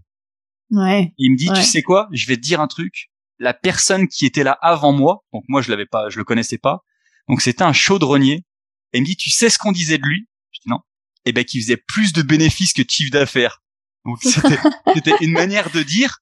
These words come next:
Speaker 1: Excellent.
Speaker 2: que le me-, le mec, il s'était enrichi alors qu'il était, voilà, apparemment c'était pas quelqu'un qui avait, euh, fait, euh, Saint-Cyr, mais il s'était bien rendu compte, ces trois personnes-là, que cet endroit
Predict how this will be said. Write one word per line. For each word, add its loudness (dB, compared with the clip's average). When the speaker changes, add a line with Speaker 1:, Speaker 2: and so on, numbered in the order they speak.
Speaker 1:
Excellent. 2
Speaker 2:
que 4
le 2
me-, -2
le 0
mec, 2
il -6
s'était -8
enrichi 0
alors -4
qu'il -10
était, -2
voilà, -2
apparemment -2
c'était -6
pas -6
quelqu'un -4
qui -2
avait, 0
euh, -2
fait, -2
euh, 0
Saint-Cyr, 0
mais 0
il -4
s'était 0
bien 0
rendu 2
compte, -6
ces -6
trois -4
personnes-là, -2
que -6
cet 0
endroit 0